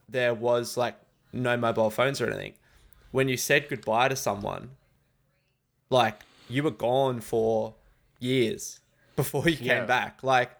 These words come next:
Speaker 2: Yeah.
Speaker 1: you don't get that anymore. Like,
Speaker 2: No.
Speaker 1: it just doesn't happen.
Speaker 2: Yeah, that, that, yeah, you think about that, like, if someone went,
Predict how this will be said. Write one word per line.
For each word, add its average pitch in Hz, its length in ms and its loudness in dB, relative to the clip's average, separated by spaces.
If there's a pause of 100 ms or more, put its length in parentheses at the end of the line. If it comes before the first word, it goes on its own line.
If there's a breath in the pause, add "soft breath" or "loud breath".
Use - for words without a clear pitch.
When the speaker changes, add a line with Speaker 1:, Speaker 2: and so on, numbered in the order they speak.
(260 loud breath)
Speaker 2:
Yeah. 123 520 2
Speaker 1:
you 135 140 -4
don't 151 420 2
get - 320 0 (240)
that 110 280 4
anymore. 101 500 -6 (800)
Like, 123 100 -4
Speaker 2:
No. 127 100 2
Speaker 1:
it - 20 2
just 123 180 2
doesn't 113 240 0
happen. 104 400 -8 (1200 soft breath)
Speaker 2:
Yeah, 127 260 2
that, 135 460 -8
that, 139 300 0 (580 loud breath)
yeah, 131 140 -2
you 127 180 -2
think 135 240 -8
about 120 280 -4
that, 113 140 -2
like, 107 260 -2
if 123 100 -4
someone 127 300 0
went, 117 600 -2